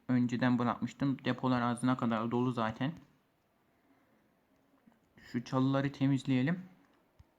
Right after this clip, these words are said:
Dilerseniz şuradan bir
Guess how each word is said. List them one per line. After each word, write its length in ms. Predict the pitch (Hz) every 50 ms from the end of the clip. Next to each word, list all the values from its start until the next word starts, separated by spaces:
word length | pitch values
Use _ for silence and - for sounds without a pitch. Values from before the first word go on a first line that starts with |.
| _ _ _ _ _ _ _ _ _ _ _ - - - - _ _ _ _ _ _ -
Dilerseniz 500 | 160 175 185 170 160 - 139 131 131 131
şuradan 460 | - - 175 170 - 143 135 143 156
bir 140 | 175 185